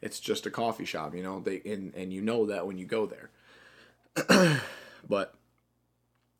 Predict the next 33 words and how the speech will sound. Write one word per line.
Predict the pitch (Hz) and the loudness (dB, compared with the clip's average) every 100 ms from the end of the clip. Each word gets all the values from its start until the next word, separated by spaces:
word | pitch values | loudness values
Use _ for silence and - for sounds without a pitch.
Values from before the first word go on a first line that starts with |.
| - | 8
yeah, | 170 180 | 12 12
so | 135 - | 12 6
once | 165 165 | 6 6
again, | 143 160 160 147 - - - _ _ | 6 6 6 2 -6 -18 -20 _ _
forty-two | - 175 160 156 160 | 4 6 6 4 6
out | 156 | 6
of | - | 6
fifty | 156 147 143 | 2 2 0
for | 147 | 0
the | |
black | 123 127 120 | 2 2 2
coffee, | - 117 123 107 | 2 0 -2 -4
thirty-six | - 185 160 - - - | 2 4 4 4 4 4
for | - 113 | -2 -2
the | - | 2
iced | 135 131 113 | 2 2 0
mocha | 117 113 | -2 0
with | 110 104 | 0 0
an | 101 - | -2 -4
extra | 151 - | -4 -2
shot, | - 170 156 - - - - - | 2 6 6 4 -16 -20 -20 -4
forty | - 190 170 160 | 8 10 12 8
out | |
of | 143 | 6
fifty | - 151 151 | 6 4 4
for | 139 110 | 0 -2
the | 101 | -4
specialty | - 120 113 110 113 | 0 0 0 -2 -2
drink, | 110 107 107 | 0 -2 -2
which | 98 - | -4 -2
was | 98 - - | -4 -6 -10
Summer | - 135 139 131 - | -2 0 0 -2 -4
Moon's | 110 123 120 120 | -4 -2 -2 -2